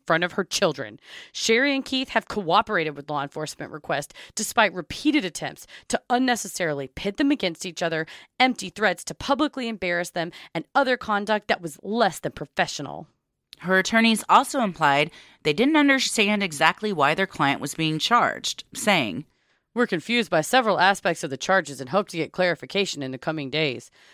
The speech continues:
Speaker 1: Uh, you can reach out to me at Heather versus the World on Instagram. Send me a D M. We'll set up a time to chat 'cause I read this thing. And, um, I also,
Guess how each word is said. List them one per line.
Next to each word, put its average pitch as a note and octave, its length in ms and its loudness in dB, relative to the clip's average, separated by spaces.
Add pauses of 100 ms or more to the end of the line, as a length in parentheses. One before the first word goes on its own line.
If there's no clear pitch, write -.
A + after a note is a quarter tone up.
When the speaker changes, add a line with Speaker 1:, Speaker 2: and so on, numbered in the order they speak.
(300)
Speaker 1:
Uh, D3 240 4
you D#3+ 100 -4
can D#3+ 180 -2
reach E3 220 -2
out E3 140 2
to G3 100 -8
me F#3 280 -4
at D#3 220 0
Heather E3 220 -2
versus D#3 300 -4
the D#3 80 -6
World D3+ 260 0
on D3 100 0
Instagram. D3+ 460 0
Send E3+ 140 2
me E3+ 80 6
a E3 40 2
D D#3+ 160 -2
M. C#3+ 280 0
We'll D3 100 -2
set D3+ 180 0
up D3+ 100 0
a D#3 40 -6
time D3 240 0
to - 80 -6
chat C3+ 300 0 (160)
'cause D3+ 160 -4
I D3 100 4
read D3+ 240 2
this C#3 160 -4
thing. C#3 340 -4
And, C#3 200 -2
um, C3 320 -2
I D3+ 240 4
also, C#3 500 0